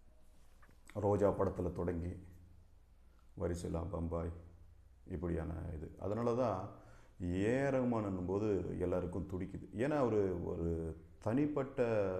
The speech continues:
முறையிலும் அவர் ஒரு ஒழுக்க சீலனா பார்க்கப்பட்டவர்.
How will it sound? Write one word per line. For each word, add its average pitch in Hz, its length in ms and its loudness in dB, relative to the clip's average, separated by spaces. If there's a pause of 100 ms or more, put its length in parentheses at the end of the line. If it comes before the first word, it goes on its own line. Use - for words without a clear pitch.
(120)
முறையிலும் 107 460 2
அவர் 92 140 2
ஒரு 85 540 -2 (760)
ஒழுக்க 110 300 2
சீலனா 87 460 -2 (200)
பார்க்கப்பட்டவர். 110 800 0